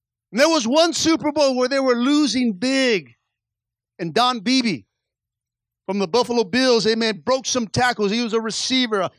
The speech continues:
He got the ball, broke some tackle, tackles, made some moves, and made it all the way with a forty-yard, uh, uh, touchdown run. Come on.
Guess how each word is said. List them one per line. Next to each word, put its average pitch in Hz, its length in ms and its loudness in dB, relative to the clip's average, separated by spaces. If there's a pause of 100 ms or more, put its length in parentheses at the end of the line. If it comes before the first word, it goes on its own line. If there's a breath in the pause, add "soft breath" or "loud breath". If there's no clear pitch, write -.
(100)
He 226 80 -10
got 247 200 -2
the 233 80 -4
ball, 247 320 2
broke 233 280 0
some 262 180 -2
tackle, 220 520 -2 (140 soft breath)
tackles, 247 400 0
made 269 240 0
some 269 160 -2
moves, 254 460 2 (180)
and 220 160 -16
made 254 200 0
it 254 60 0
all 269 200 2
the 277 80 -6
way 277 320 -2 (400 soft breath)
with 226 120 -4
a 220 40 -2
forty-yard, 240 680 2
uh, 190 340 -2
uh, 185 140 -2
touchdown 208 640 -2
run. 156 280 -4 (1400)
Come 262 120 2
on. 269 240 2